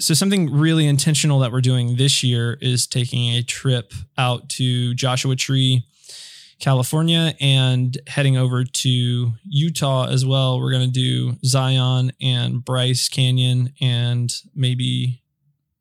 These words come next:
the north rim of the Grand Canyon. So, uh, but we're also, it's not just a, a trip, like a fifteen year anniversary trip. It's also an intentional time Katie and I are going to kind of,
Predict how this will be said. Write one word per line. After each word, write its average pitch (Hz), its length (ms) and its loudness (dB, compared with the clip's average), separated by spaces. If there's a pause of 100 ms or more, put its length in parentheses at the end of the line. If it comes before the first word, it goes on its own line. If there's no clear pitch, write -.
(160)
the - 100 -4
north 127 380 0
rim 123 260 0
of 123 140 0
the 127 80 -2
Grand 123 360 0
Canyon. 175 440 -2
So, 127 340 0 (760)
uh, 139 380 4
but 147 180 -4
we're 165 200 -4
also, 190 600 0
it's 139 200 0
not 180 160 0
just 165 200 0
a, 131 260 0
a 127 60 -2
trip, 143 460 -4 (260)
like 131 220 -4
a 131 240 -2
fifteen 131 600 2
year 131 240 0
anniversary 127 460 -2
trip. 123 380 -4
It's 135 360 0 (120)
also 147 540 0 (260)
an 139 100 4
intentional 139 540 2
time 127 300 2
Katie 139 280 0
and 135 80 2
I 127 120 0
are 123 120 -2
going 123 300 0
to 135 100 -6
kind 131 240 0
of, 131 220 2